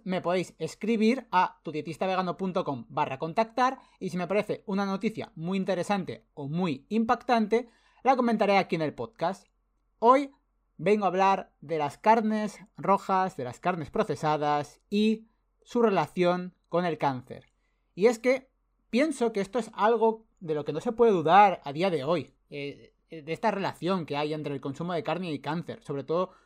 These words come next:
el de colon. Y hace, pues, unos años, sí que es verdad que la oms publicó un artículo en donde avisaba de los riesgos del consumo de carne roja y procesada. Y yo mismo he de reconocer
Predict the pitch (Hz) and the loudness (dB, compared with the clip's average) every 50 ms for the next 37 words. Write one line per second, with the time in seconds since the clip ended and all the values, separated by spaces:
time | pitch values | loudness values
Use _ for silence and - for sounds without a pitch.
0 | _ _ - 151 147 131 120 - 160 180 170 131 110 107 _ _ _ _ _ _ | _ _ -10 -8 -8 -8 -4 -2 0 0 0 -2 -4 -8 _ _ _ _ _ _
1 | _ _ _ _ _ _ - 180 165 165 170 170 165 165 165 165 - _ _ _ | _ _ _ _ _ _ -14 -12 -12 -10 -10 -10 -10 -10 -10 -10 -12 _ _ _
2 | _ - 175 - - 254 254 240 240 240 233 226 220 220 220 - 170 - - 165 | _ -6 -6 -4 0 2 4 4 4 4 4 4 2 0 -2 -6 -8 -6 -4 -4
3 | 185 208 202 - 226 220 190 165 185 220 - _ _ _ _ _ _ _ _ _ | -2 0 2 2 2 2 2 0 -4 -6 -8 _ _ _ _ _ _ _ _ _
4 | _ - 170 147 196 180 180 185 180 185 190 - - 160 147 127 131 175 196 202 | _ -6 -4 -2 -2 0 0 0 0 0 0 -2 -2 -4 0 2 4 6 6 6
5 | 226 226 - - _ _ _ - 156 147 151 151 - 180 196 226 226 208 220 233 | 4 0 -4 -8 _ _ _ -10 -8 -8 -6 -4 -4 -2 2 2 0 0 0 -4
6 | 233 226 202 180 185 208 220 220 _ _ _ _ _ _ _ _ _ _ _ _ | -4 -2 0 0 0 0 -2 -4 _ _ _ _ _ _ _ _ _ _ _ _
7 | - 208 202 214 220 202 208 214 220 226 240 233 214 214 190 160 - 208 202 202 | -4 -2 -2 0 0 2 2 2 4 4 4 4 4 2 0 -2 0 2 2 4
8 | 214 220 214 196 190 190 208 185 170 185 190 208 208 190 165 175 214 220 - 170 | 4 4 2 2 2 0 0 0 2 2 2 4 2 2 0 0 -2 -2 -4 -6
9 | 151 156 135 - 147 139 - 165 175 185 170 - 156 156 160 160 156 139 147 - | -6 -6 -4 -4 -6 -6 -4 -4 -4 -4 -4 -4 -4 -4 -4 -4 -4 -4 -2 -2
10 | 202 190 180 143 - 117 98 - 170 220 220 139 - _ _ _ _ _ _ _ | -2 -2 -4 -4 -8 -10 -4 0 2 2 2 0 -2 _ _ _ _ _ _ _
11 | _ _ _ _ _ _ _ _ _ _ _ - 135 135 170 185 190 196 208 190 | _ _ _ _ _ _ _ _ _ _ _ -16 -8 -4 -2 0 0 0 -2 -2
12 | 165 165 139 127 - - - - 147 165 165 175 170 160 147 135 - - 160 151 | -2 -4 -6 -8 -10 -12 -12 -8 -6 -6 -4 -4 -4 -4 -4 -4 -2 0 0 0
13 | 151 156 | 0 -4